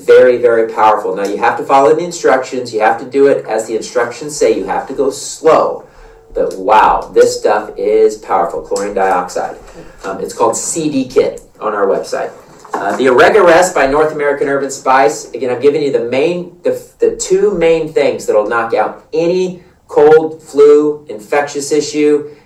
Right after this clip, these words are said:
You know, you don't wanna take antibiotics, take chlorine dioxide and Arega Rest. It's gonna knock out anything. So this is a super concentrated oregano, and one capsule of this is like, uh,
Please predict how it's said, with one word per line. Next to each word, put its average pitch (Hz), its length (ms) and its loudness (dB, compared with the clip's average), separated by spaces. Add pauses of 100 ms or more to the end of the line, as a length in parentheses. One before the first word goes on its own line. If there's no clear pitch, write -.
(120)
You - 60 -10
know, - 160 -4
you - 60 -4
don't - 120 2
wanna 143 160 0
take 143 160 2
antibiotics, - 640 2
take 127 220 0
chlorine 135 280 -2
dioxide 135 480 2
and 123 60 -2
Arega - 260 2
Rest. - 240 -4
It's - 160 -12
gonna 143 140 -6
knock 127 240 -4
out - 420 -6
anything. 160 540 -10 (400)
So 135 140 0
this 180 180 4
is 202 100 -2
a 190 100 2
super 175 480 0
concentrated 147 1120 0
oregano, 117 960 0 (480)
and 113 460 -2
one 165 340 0
capsule - 400 2
of 123 100 4
this 131 460 2
is 117 200 2
like, 127 300 -2 (280)
uh, - 260 -6